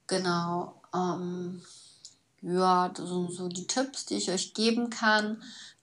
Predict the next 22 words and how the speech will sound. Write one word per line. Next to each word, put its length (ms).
Ähm, 480
vielleicht 600
noch 180
dieses, 460
äh, 300
Schlaf, 600
wenn 160
dein 240
Baby 300
schläft, 680
ist 140
vielleicht 300
schwierig, 480
wenn's 200
immer 300
nur 340
beim 380
Spazierengehen, 1000
Autofahren 1000
und 180
Rumtragen 500
schläft. 520